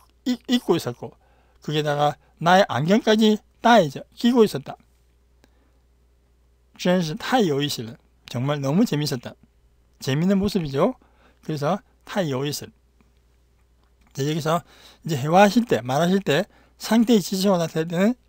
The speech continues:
저를 쓴다. 어, 머리 생각하시고 이 문장을, 이 화면을 정지시키고, 쉬운 문장이니까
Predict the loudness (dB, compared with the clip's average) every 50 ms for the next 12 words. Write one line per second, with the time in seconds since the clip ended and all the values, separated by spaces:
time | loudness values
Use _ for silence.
0 | _ _ -4 0 2 2 2 2 -2 -4 -6 -8 -10 -12 -16 -20 _ _ _ _
1 | _ _ _ -10 -10 -8 -6 -4 -2 -2 -2 -2 -4 -10 -18 _ -16 -10 -6 -4
2 | -2 -2 -2 -4 -4 -2 -2 -2 -2 -2 _ -16 _ _ _ _ -2 -2 0 0
3 | 0 0 -2 0 0 0 -2 -4 -6 _ _ _ _ _ _ _ _ _ _ -20
4 | -20 _ _ _ _ _ _ _ _ _ _ _ _ _ _ _ _ _ _ _
5 | -4 -4 -2 -2 0 2 2 2 2 0 0 -2 -2 -2 0 0 0 0 0 -2
6 | -4 -4 -6 -10 _ _ _ _ _ _ _ _ _ -14 -12 -8 -4 0 2 2
7 | 2 2 2 0 0 -2 -4 -6 -6 -8 -8 -10